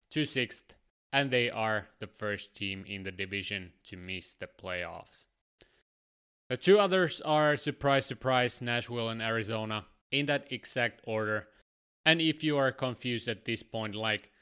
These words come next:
"What the fuck, moron? Five teams to the playoffs, can you calculate?" Yes,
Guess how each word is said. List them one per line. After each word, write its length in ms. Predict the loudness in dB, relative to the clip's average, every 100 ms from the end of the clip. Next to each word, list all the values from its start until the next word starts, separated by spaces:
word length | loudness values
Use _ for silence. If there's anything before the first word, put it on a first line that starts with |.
| _ _ _ _ -6
"What 220 | -2 -2
the 40 |
fuck, 320 | 0 2 2 0
moron? 460 | -2 0 0 0
Five 340 | 0 2 2 2
teams 260 | -4 -4
to 100 | -4
the 100 | -4
playoffs, 680 | -2 0 2 2 0 -4 -14 -2
can 220 | 0 2
you 140 | -2
calculate?" 760 | 0 2 2 0 -4 -2 -2 -4 _ _ _ _ _ _ 4
Yes, 280 | 4 4